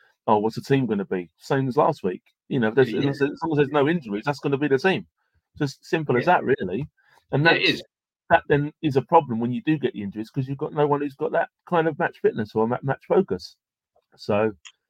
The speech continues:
Speaker 2: Yeah, no, I, I agree. It wasn't, yes, I mean, the, the squad depth was weak, but ultimately, I agree. He, he played the same eleven players. In, in fact, he only really tended to make changes, Arteta, when they were forced on him by injuries.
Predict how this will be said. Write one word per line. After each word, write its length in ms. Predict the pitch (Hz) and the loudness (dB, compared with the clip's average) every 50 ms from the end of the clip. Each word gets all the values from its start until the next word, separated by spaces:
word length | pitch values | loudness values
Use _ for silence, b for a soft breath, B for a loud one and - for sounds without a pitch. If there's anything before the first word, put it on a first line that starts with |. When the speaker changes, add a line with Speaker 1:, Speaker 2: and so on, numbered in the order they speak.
| _ _ _ | _ _ _
Speaker 2:
Yeah, 220 | 220 220 - - - | 0 0 0 0 -6
no, 160 | - 170 214 | 0 4 6
I, 120 | 220 214 175 | 6 6 4
I 160 | 180 185 180 | 4 4 2
agree. 320 | 147 - 175 151 120 - 113 | 2 4 4 2 2 2 -2
It 280 | 123 135 143 139 151 | -4 -4 -2 -2 0
wasn't, 360 | 151 180 196 185 170 151 156 - - - 180 | 4 4 4 4 4 -2 -4 -6 -10 -10 0
yes, 260 | 185 196 165 - - | 0 0 0 2 0
I 60 | 151 | 4
mean, 180 | 151 151 143 139 | 4 6 6 4
the, 80 | 139 | 2
the 120 | 143 147 139 | 0 -2 -2
squad 360 | - - - 175 151 - - | -2 2 2 2 2 4 2
depth 220 | 143 135 - - - - _ _ | 0 0 0 -4 -14 -20 _ _
was 180 | 131 131 117 120 | -8 -6 -4 -2
weak, 320 | 143 175 131 - - - B B B B B B B B _ - | 0 2 2 0 -2 -10 B B B B B B B B _ 2
but 220 | 156 135 - - - _ 151 | 4 4 4 2 -2 _ 2
ultimately, 420 | 170 165 - - 123 131 120 131 | 2 2 2 0 -2 -2 0 0
I 140 | 139 135 127 | 2 2 0
agree. 320 | 117 127 156 135 117 113 | 4 4 4 4 4 0
He, 240 | 110 127 131 127 117 113 | -2 -2 -2 -4 -4 -8
he 400 | - - 135 135 143 147 - - - | -4 0 2 2 2 0 -2 -4 0
played 240 | 180 175 175 151 135 | 2 2 4 4 2
the 40 | |
same 240 | 127 - 135 131 131 | 2 0 0 0 2
eleven 280 | 131 135 135 127 127 117 | 2 2 2 0 -2 -2
players. 340 | - 143 131 117 101 98 - B B B B B - - _ - | -2 -2 -2 -2 -4 -6 -10 B B B B B -18 -10 _ -6
In, 80 | 170 175 | -4 0
in 160 | 175 165 156 | 0 0 2
fact, 160 | 156 170 - | 2 0 2
he 100 | - 180 | 4 4
only 200 | 202 226 226 202 | 4 6 4 2
really 320 | 170 180 196 196 185 160 147 | 6 8 8 10 10 8 2
tended 320 | - 175 180 175 165 - | 4 0 2 2 0 0
to 80 | 151 156 | 2 4
make 200 | 156 156 - - | 4 4 4 4
changes, 360 | - 185 185 180 151 143 131 | 2 2 2 4 4 4 4
Arteta, 520 | 123 113 110 - 120 107 92 101 120 127 131 | 2 0 -2 -4 -6 -4 -2 -2 -4 0 0
when 120 | 147 147 | 2 4
they 80 | 147 147 | 4 4
were 160 | 143 135 139 | 2 2 0
forced 300 | 175 180 175 147 - 143 | 0 0 0 0 0 0
on 100 | 135 127 | 0 0
him 80 | 127 | 2
by 200 | 127 139 139 143 | 2 4 4 2
injuries. 440 | 175 202 180 151 123 101 90 - - | 2 2 0 -2 -4 -4 -6 -10 -18